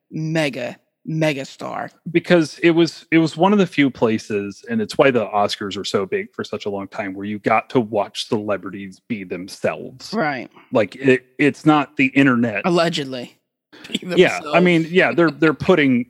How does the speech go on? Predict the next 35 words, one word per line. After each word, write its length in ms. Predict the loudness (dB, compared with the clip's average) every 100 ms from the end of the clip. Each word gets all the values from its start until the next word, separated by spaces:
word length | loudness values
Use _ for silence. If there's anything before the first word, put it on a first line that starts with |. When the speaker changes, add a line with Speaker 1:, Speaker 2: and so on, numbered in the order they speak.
| _ _
Speaker 1:
<laughs> 240 | _ _
On 180 | 0 2
a 40 | 2
Speaker 2:
obviously 360 | 0 -2 -2
Speaker 1:
show. 60 | -2
Speaker 2:
they're 100 | -2
putting 280 | 0 0 0
on 100 | -2
Speaker 1:
Right. 100 | 0
Speaker 2:
shows, 280 | 0 -4 -12 -20 -4 4
but, 280 | 4 4
like, 320 | 2 2 0 _
it, 280 | 2 2 2 _ -16
it's 420 | -8 -2 0 2
the 180 | 2 4
era 280 | 4 4 2
of 200 | 2 2
them 200 | 2 2
being 300 | 2 -2 -4
themselves. 760 | -8 -6 -2 -2 -2 -8 -14 -6
Like, 140 | -4 -2
Speaker 1:
Yeah, 140 | -2 -2
yeah. 300 | -2 -6 -4
Speaker 2:
you 120 | 0
know, 180 | 2 2 2
you 100 | 2
don't 200 | 4 2
have 300 | 2 2 2
the 120 | 0
internet 460 | 2 4 4 2 -2
where 400 | 0 2 2 0 -2
Will 160 | 0 0
Smith 300 | 0 -2 -2
can 140 | -8
just 240 | -6 -8